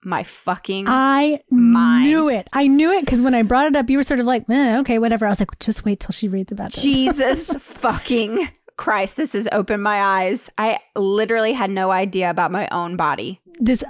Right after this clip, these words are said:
Speaker 2: okay, this is so exciting. Okay, you guys, are you ready? Let me tell you
Speaker 1: <laughs>
Speaker 2: why I wanted to talk about this subject. I wanted to bring this up because I texted Marie drunkenly one night, like,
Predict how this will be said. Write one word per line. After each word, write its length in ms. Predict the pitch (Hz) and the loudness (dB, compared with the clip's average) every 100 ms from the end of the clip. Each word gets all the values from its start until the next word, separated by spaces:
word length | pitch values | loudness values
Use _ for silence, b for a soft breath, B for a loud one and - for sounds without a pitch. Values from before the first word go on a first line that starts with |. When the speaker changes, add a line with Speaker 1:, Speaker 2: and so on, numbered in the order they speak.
| - - | -6 -2
Speaker 2:
okay, 220 | 262 185 | -2 -2
this 180 | 196 269 | -2 0
is 140 | 262 208 | 0 0
so 120 | 233 | -2
exciting. 420 | - 196 165 175 | -2 -4 -4 -6
Okay, 220 | 220 196 | -4 0
you 120 | 233 | 0
guys, 380 | 254 311 320 285 | 2 2 2 0
are 80 | 285 | 0
you 180 | 294 285 | 2 2
ready? 380 | 285 285 285 254 | 2 2 0 0
Let 120 | 311 330 | 0 0
me 120 | 349 | 2
tell 160 | 311 | 2
you 380 | 277 247 220 240 - | 2 2 0 -2 -2
Speaker 1:
<laughs> 40 | |
Speaker 2:
why 320 | 240 262 277 | 0 2 2
I 60 | 285 | 2
wanted 260 | 294 277 | 2 2
to 40 | 269 | 2
talk 200 | 269 254 | 0 0
about 180 | 240 233 | 0 0
this 160 | 247 | -2
subject. 560 | - 214 190 185 220 - B B B B B | 0 -2 -2 -4 -6 -12 B B B B B
I 80 | 247 | 2
wanted 340 | 247 294 359 359 | 4 4 2 0
to 60 | |
bring 220 | 330 339 | 0 2
this 200 | 320 285 | 2 2
up 220 | 247 220 - | 0 0 -2
because 320 | 202 220 240 - | -2 -2 -4 -2
I 460 | 240 240 254 262 262 | 2 2 2 0 -2
texted 360 | 277 277 339 | -2 0 2
Marie 340 | 269 254 247 240 | 2 4 2 0
drunkenly 600 | 254 240 226 226 214 214 214 | 0 0 0 0 0 -2 -2
one 160 | 233 | 0
night, 240 | 214 196 185 | 0 0 -2
like, 220 | 208 - | -6 -6